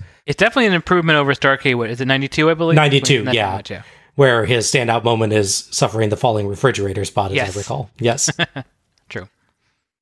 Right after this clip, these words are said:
Speaker 2: Yeah, I thought he nailed his role here, and while everyone did well, Sasaki was the star of the match for me,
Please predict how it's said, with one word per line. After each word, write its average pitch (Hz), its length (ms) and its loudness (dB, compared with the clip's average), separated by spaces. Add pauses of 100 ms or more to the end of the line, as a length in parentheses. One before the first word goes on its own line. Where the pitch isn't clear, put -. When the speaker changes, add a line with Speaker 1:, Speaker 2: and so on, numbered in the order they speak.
(240)
Speaker 2:
Yeah, 156 180 4
I 143 60 2
thought 196 180 2
he 156 100 4
nailed 120 440 2
his 104 200 -4
role 113 260 2
here, 104 220 -2
and 104 120 -4
while 127 200 0
everyone 143 420 0
did 107 200 0
well, 127 340 2
Sasaki 139 460 -2
was 110 160 -2
the 113 100 -2
star 113 320 0
of 107 80 -2
the 113 80 -6
match 107 280 0
for - 120 -10
me, 117 300 -6